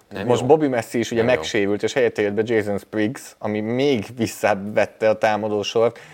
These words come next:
Speaker 2: Spriggs beállt,
Speaker 1: Ú,
Speaker 2: és
Speaker 1: és
Speaker 2: egyből
Speaker 1: mekkora
Speaker 2: sorba
Speaker 1: bassz.
Speaker 2: engedte a nyomásokat, két szekket engedett, eh,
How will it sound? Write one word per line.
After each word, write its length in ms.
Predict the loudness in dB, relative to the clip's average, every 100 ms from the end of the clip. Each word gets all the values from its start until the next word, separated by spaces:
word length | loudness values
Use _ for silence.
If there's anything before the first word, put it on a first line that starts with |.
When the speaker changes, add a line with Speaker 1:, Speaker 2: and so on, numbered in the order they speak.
| -20
Speaker 2:
Spriggs 420 | -14 -2 0 0
beállt, 320 | 2 4 4
Speaker 1:
Ú, 20 |
Speaker 2:
és 60 | 2
Speaker 1:
és 40 | 2 4
Speaker 2:
egyből 160 | 4
Speaker 1:
mekkora 200 | 4 2
Speaker 2:
sorba 220 | 4 6 6
Speaker 1:
bassz. 80 | 4
Speaker 2:
engedte 440 | 2 0 0 2
a 60 | 2
nyomásokat, 760 | 2 0 -2 -2 0 0 0
két 340 | -4 -2 -2 -2
szekket 480 | -2 -2 0 -2
engedett, 680 | -2 -2 0 2 2 2 -6 _ -20 -20 _
eh, 100 | -6